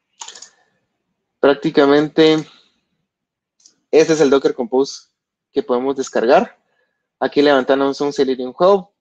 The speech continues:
un agente con Chrome, ¿sí? Y uno con Firefox. Esto nos va a permitir tener nuestro hub y nuestras instancias con Chrome y con Firefox para lanzar ahí los,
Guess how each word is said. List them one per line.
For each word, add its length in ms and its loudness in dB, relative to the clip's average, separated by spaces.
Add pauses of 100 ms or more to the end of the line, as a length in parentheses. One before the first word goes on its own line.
(160)
un 220 -4
agente 400 -4
con 200 -8
Chrome, 420 0 (680)
¿sí? 180 -8 (720)
Y 120 -4
uno 180 -2
con 140 -4
Firefox. 480 -2
Esto 180 -8
nos 140 -4
va 80 -2
a 40 -8
permitir 460 -6
tener 400 -6 (140)
nuestro 340 -6
hub 340 -2
y 140 -2
nuestras 400 0
instancias 500 -6
con 220 -8
Chrome 340 -2
y 140 -14
con 180 -10
Firefox 380 -8
para 240 -2
lanzar 340 -4
ahí 140 0
los, 200 -6